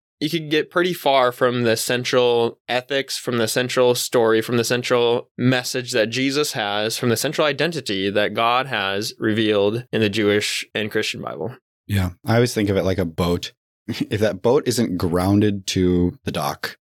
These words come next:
Speaker 2: it's gonna drift out to sea. And in the same way, if, if our understanding of what Scripture's teaching us is not grounded in that historical context,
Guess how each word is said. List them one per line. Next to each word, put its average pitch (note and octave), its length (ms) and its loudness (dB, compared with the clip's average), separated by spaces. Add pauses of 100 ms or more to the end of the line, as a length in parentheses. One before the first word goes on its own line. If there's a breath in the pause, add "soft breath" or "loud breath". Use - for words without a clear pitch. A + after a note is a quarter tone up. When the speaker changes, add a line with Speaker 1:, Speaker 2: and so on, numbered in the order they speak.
Speaker 2:
it's A2 160 -4
gonna C#3 180 2
drift A2+ 260 -2
out A2 140 -2
to A#2+ 60 -6
sea. A2 280 -6 (380)
And G#2 120 2
in G#2+ 60 6
the A2 60 4
same D3 160 2
way, G#2+ 200 2
if, - 340 -4
if - 120 -8
our C#3 200 2
understanding F#2 600 0
of D2+ 120 -8
what - 180 -2 (140)
Scripture's - 360 -6
teaching A#2 280 0
us A2 140 -2 (180)
is G2 120 0
not A2+ 240 2
grounded F#2 560 0
in E2+ 80 0
that E2 160 -2
historical F2+ 420 -2
context, F2 600 -2